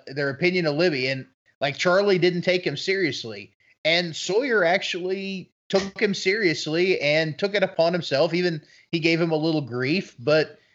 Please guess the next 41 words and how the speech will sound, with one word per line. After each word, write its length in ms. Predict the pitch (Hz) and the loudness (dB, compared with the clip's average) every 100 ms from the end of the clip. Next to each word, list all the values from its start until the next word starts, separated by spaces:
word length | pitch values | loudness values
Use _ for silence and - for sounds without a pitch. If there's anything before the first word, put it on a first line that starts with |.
| _ | _
he 100 | 180 | -2
took 220 | 202 196 | 0 0
it 80 | 190 | 0
upon 200 | - 180 | 0 2
himself 360 | 196 - 170 190 | 2 2 2 2
to 60 | 135 | -2
try 240 | - 175 | 2 4
to 80 | 170 | 4
help, 340 | 170 185 185 _ _ _ _ _ - | 4 2 -2 _ _ _ _ _ -16
you 160 | 147 151 | -4 0
know, 180 | 131 165 | 2 2
try 200 | 170 170 | 2 2
to 60 | 175 | 2
wingman 640 | 151 208 190 147 147 151 | 2 2 2 4 4 0
for 320 | 147 143 175 | 0 2 2
him. 140 | 220 156 | 2 -2
And 160 | 127 - _ _ _ _ _ | -4 -10 _ _ _ _ _
that 200 | 135 170 | -2 2
was 100 | 196 | 2
something, 320 | 196 185 - | 2 0 -2
you 100 | 156 156 | 0 2
know, 60 | |
everybody 360 | 160 170 165 156 | 4 4 2 2
talks 300 | 160 156 - | 0 -2 0
about 260 | 139 156 | 0 2
the 80 | 135 | 0
Hurley 380 | 123 160 175 160 | -2 0 0 0
and 100 | 131 | 0
Charlie 340 | 147 175 175 139 | 0 2 2 0
friendship, 560 | 131 143 - 151 170 | -2 -2 0 0 0
but 280 | 131 123 113 - _ _ | 0 -4 -4 -12 _ _
Sawyer's 460 | - 170 208 180 143 | -4 0 4 2 4
definitely 320 | 190 185 147 | 0 0 -4
being 240 | 135 151 139 | -2 -2 0
a 40 | |
better 300 | 123 151 135 | 2 2 2
friend 380 | - 151 165 156 | 0 2 2 0
here 220 | 151 143 | 0 2
to 120 | 123 | 0
Hurley 440 | 120 135 143 156 160 | -2 -2 0 2 2
than, 500 | 123 120 117 113 | 2 0 -2 -6